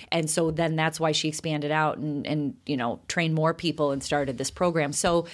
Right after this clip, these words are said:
um, we're so thankful to have them as a, uh, sponsor of the show, uh, partner with us. And this is totally up your alley, Todd, the money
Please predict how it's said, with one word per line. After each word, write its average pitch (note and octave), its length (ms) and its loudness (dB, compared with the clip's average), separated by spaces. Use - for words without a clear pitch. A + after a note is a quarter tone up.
um, F3 360 2
we're F3+ 140 0
so F3+ 180 0
thankful E3+ 360 -2
to D#3+ 80 -2
have D3+ 260 0
them D3 400 0
as D3 680 0
a, D3 520 0
uh, C3+ 200 -2
sponsor E3+ 400 -2
of D3 80 2
the D3+ 80 0
show, G3 400 0
uh, D#3+ 160 2
partner A3+ 340 -2
with D#3+ 220 0
us. D#3 260 2
And F3 260 -2
this B3 220 0
is C4 80 -4
totally B3+ 240 0
up B3 140 -2
your C#4 120 0
alley, D3 260 2
Todd, D3+ 300 0
the E3 60 0
money F#3 560 0